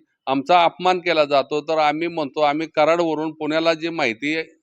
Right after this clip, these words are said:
आयुक्तांकडे जातो माहिती मिळावी म्हणून, तर आम्ही एवढा खर्च करून जो जातो, तो कशासाठी जातो?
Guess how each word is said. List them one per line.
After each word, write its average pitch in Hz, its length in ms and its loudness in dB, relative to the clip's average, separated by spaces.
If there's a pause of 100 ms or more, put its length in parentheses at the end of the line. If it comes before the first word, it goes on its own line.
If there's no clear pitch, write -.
(380)
आयुक्तांकडे 156 680 0
जातो 147 340 2
माहिती 147 420 -4
मिळावी 156 420 4
म्हणून, 131 320 -4
तर 139 160 -8
आम्ही 151 300 -2
एवढा 147 260 2
खर्च 165 340 -2
करून 165 320 -6
जो 175 100 -2
जातो, 160 360 0
तो 160 120 -10
कशासाठी 175 500 -2
जातो? 117 400 -2